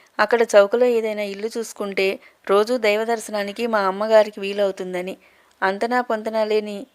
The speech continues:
తన మాటలు వృద్ధునిలో నమ్మికను కలిగించలేదని అతడి చూపులే చెబుతున్నాయని గ్రహించింది మురళి. అప్పటికి కొంత తేరుకున్న గోపెమ్మకు ఆలోచన సామర్థ్యం కలిగి వృద్ధునికి తమను గురించిన కొన్ని వివరాలు చెప్పక తప్పదని భావించి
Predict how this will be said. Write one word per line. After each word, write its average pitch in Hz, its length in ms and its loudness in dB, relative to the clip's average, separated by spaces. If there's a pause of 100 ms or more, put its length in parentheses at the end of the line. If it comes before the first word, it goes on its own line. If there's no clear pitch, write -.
(140)
తన 202 100 0
మాటలు 202 420 -4
వృద్ధునిలో 220 560 -4
నమ్మికను 196 680 -6 (400)
కలిగించలేదని 196 960 -2
అతడి 208 380 -4
చూపులే 226 300 0
చెబుతున్నాయని 202 840 -6
గ్రహించింది 196 720 -8
మురళి. 185 360 -6 (460)
అప్పటికి 240 360 2
కొంత 214 240 0
తేరుకున్న 226 520 -2
గోపెమ్మకు 202 640 -4
ఆలోచన 202 600 -2 (500)
సామర్థ్యం 202 520 -4
కలిగి 190 460 -4 (360)
వృద్ధునికి 208 680 -4 (200)
తమను 214 240 -2
గురించిన 226 420 -4
కొన్ని 202 280 -4
వివరాలు 208 380 0
చెప్పక 208 400 -4
తప్పదని 208 500 -2
భావించి 190 680 -6